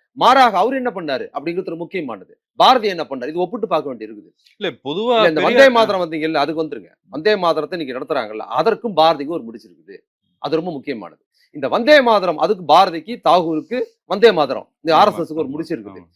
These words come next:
Speaker 1: இன்னைக்கு வந்தே மாதரத்தை ஏன் உயர்த்தி பிடிக்கிறாங்கன்னா, இந்த ஜனகண மனகதி வேணாங்கிறது தான் ஆர் எஸ் எஸ் பாஜகவோட இது கோரிக்கை. இதை எடுத்துட்டு வந்தே மாதரத்தை கொண்டு வந்து வைக்கணும்னு. இந்த வந்தே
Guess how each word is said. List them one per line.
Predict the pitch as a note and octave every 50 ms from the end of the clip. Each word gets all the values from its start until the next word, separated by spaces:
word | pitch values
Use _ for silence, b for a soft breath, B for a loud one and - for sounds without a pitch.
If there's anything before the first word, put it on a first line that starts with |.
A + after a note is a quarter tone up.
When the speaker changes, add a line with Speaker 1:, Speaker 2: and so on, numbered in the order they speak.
| _ _ _ _
Speaker 1:
இன்னைக்கு | _ D#3+ F#3+ G3 D#3+ C#3
வந்தே | E3 G#3+ A#3+ C#4 D#4 D4+
மாதரத்தை | C4+ B3+ A#3+ F#3 A3 F#3 - F#3+
ஏன் | G3 A3 G3
உயர்த்தி | G3 A3 - G#3+
பிடிக்கிறாங்கன்னா, | F3+ D#3 C#3+ C3 A#2 A2 F#2+ F2+ F2+ F#2 G#2+ A#2+ D3
இந்த | D3+ C#3+ D3 B2+
ஜனகண | C3+ D#3 G3+ B3 B3 B3+ B3
மனகதி | G#3 F#3+ F3+ E3+ F#3 G3
வேணாங்கிறது | E3+ D#3 E3 F#3+ G3+ G3 F3 D#3 C#3 D3 B2+ E3
தான் | F#3+ D#3 C#3+
ஆர் | D#3+
எஸ் | E3+ D#3 -
எஸ் | D#3+ D3+ _ -
பாஜகவோட | C#3+ C#3+ C3+ C#3+ B2+ - B2 B2 A#2
இது | G#2+ G#2 _ _ _ _ _ _ _ _ _ F2+ F2 _ _
கோரிக்கை. | E3 D3+ C3+ - G#2 F#2 _ _ _ _
இதை | C#3+ D3+ D3+ F3
எடுத்துட்டு | G#3 A3+ - A#3 G3 A#3
வந்தே | F3+ F#3+ F#3 A3+ A3
மாதரத்தை | G3+ F#3+ D#3+ D3+ C3+ _ F3+
கொண்டு | D3 D3+ C#3 C#3+
வந்து | C#3 B2+ B2
வைக்கணும்னு. | A#2 - C#3 A#2+ G2+ F2+ F2 - _ _ _ _ _ _ _
இந்த | E3 D#3+ D3
வந்தே | D#3+ A3 A#3 D#4+